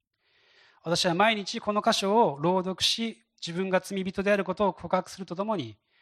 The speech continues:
十字架の恵みに感謝を捧げます。そして、与えられたこの命はあなたのものですから、あなたの心をなすことができますように、そのように祈ります。十字架による罪の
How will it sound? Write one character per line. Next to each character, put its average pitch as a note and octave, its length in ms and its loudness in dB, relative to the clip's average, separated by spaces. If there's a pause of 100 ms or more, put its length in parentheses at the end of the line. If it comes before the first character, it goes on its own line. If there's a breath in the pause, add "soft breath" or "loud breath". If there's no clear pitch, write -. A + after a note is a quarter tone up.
(200)
十 C#3+ 160 0
字 D3 120 -4
架 D3+ 100 2
の E3 140 0
恵 D3 100 -2
み D3+ 160 -4
に G3+ 160 -6
感 D3 260 -12
謝 F3+ 100 -8
を - 20 -8
捧 B2 220 -8
げ A2+ 100 -12
ま A2+ 120 -14
す。 - 180 -18 (1300 soft breath)
そ - 120 -14
し - 120 -4
て、 G3+ 320 2 (140)
与 C#3 200 -4
え C#3 40 -4
ら C3+ 100 -2
れ C3 60 -4
た C3 100 -10
こ D3 100 -10
の C#3 100 -6
命 G#3+ 300 -2
は A#2 180 -6 (340)
あ D#3 80 -2
な D#3 80 -2
た D3 100 -2
の C#3+ 80 -2
も D#3 80 0
の F3+ 60 2
で F3+ 100 -2
す - 100 -12
か B2+ 100 -6
ら、 - 180 -14 (680)
あ C#3 80 -4
な C#3+ 80 0
た D#3+ 100 -2
の E3 100 -2
心 A3 260 -2
を - 20 0
な G#3+ 120 0
す - 100 -14
こ A3+ 80 -4
と A#3 100 2
が A3 80 6
で G3 80 0
き G#3+ 120 -2
ま A#3 100 6
す - 140 -4
よ D3+ 60 2
う B2 40 -2
に、 A2 180 -10 (400)
そ - 160 -10
の E3+ 80 -2
よ F3 100 -2
う F#3+ 40 -4
に E3+ 100 -8
祈 A#2+ 120 -8
り B2 80 -14
ま B2 120 -12
す。 - 240 -20 (1800 loud breath)
十 G3 200 2
字 F#3 120 -2
架 G3+ 140 4
に G3+ 80 0
よ G3+ 100 2
る G#3+ 320 0
罪 G3+ 260 0
の E3 100 2